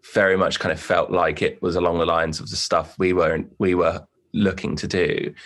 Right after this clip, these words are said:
uh, which is, you know, twenty minute narrative, you can't bend it at all. Um, but those interactions are just about be-, ha-, is about you being an extension of their fingertips or vice versa. Uh, and that excites me. But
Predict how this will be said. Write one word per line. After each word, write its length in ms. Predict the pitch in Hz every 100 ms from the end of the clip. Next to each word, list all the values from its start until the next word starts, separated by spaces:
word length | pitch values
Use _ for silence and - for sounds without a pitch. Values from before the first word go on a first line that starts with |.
| - _
uh, 80 | 95
which 240 | 90 87 92
is, 240 | 82 -
you 80 | 85
know, 120 | 78
twenty 240 | - 92
minute 200 | 85 78
narrative, 380 | 87 85 80 80
you 60 | 95
can't 320 | - 85 -
bend 260 | 80 82 78
it 140 | 80
at 180 | - -
all. 280 | 78 - - - - _ _ 87
Um, 500 | 85 82 85 82 85 _ -
but 140 | 95
those 140 | 92 90
interactions 600 | 87 95 85 - 87 82
are 100 | 82
just 220 | 80 -
about 420 | 78 82 82 - _ _ _ _ _ _ _ -
be-, 260 | 110 98
ha-, 220 | - - - 113
is 140 | 101
about 280 | 98 90 101
you 240 | 104 101
being 300 | 98 - 92
an 60 | 87
extension 460 | 78 - 98 -
of 80 | 87
their 140 | 90 85
fingertips 640 | 90 85 - 113 117 -
or 40 |
vice 260 | 90 82 78
versa. 400 | 82 76 73 - - - - - _ -
Uh, 400 | 87 82 85 82 - _ _ _ 107
and 80 |
that 180 | 117 113
excites 380 | 98 101 87 -
me. 240 | 82 - - - -
But 240 | 120 123